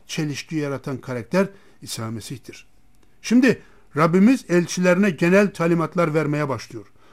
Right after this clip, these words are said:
Bunlar senin ve benim hayatımda uygulanması gereken büyük ve önemli prensiplerdir dostum. Ancak unutmayalım ki ilkin on iki elçinin hayatında uygulanması için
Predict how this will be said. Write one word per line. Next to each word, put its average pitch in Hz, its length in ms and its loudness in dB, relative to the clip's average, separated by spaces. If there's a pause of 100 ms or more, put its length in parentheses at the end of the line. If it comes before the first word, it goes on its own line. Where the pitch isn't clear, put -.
(160)
Bunlar 151 400 0 (300)
senin 156 400 -4
ve 135 120 -4
benim 135 200 -4
hayatımda 123 540 -8
uygulanması 123 680 -8
gereken 147 440 -6 (260)
büyük 185 300 2
ve 139 140 -4 (100)
önemli 139 380 -2
prensiplerdir 120 760 -8
dostum. 104 320 -16 (380)
Ancak 147 360 -4
unutmayalım 139 520 -2
ki 202 260 -2 (220)
ilkin 220 520 2 (240)
on 226 180 6
iki 220 320 2
elçinin 196 680 4
hayatında 180 840 2
uygulanması 160 680 -2
için 139 340 -4